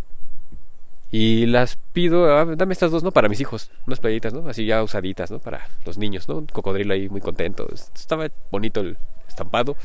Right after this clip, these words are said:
Una sin estampado, que era así verde, verde agua. Dije, "Va, para mi Demian y el Balam". "¿Cuánto es?". "Cuarenta". Dije, "Ay, güey".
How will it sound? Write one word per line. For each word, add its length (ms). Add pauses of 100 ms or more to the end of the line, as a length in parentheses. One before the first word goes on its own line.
(520)
Una 160
sin 140
estampado, 500
que 140
era 120
así 160
verde, 380 (160)
verde 240
agua. 180
Dije, 180
"Va, 160 (1120)
para 180
mi 100
Demian 240
y 40
el 60
Balam". 280 (1120)
"¿Cuánto 280
es?". 220 (840)
"Cuarenta". 500 (760)
Dije, 160
"Ay, 120
güey". 220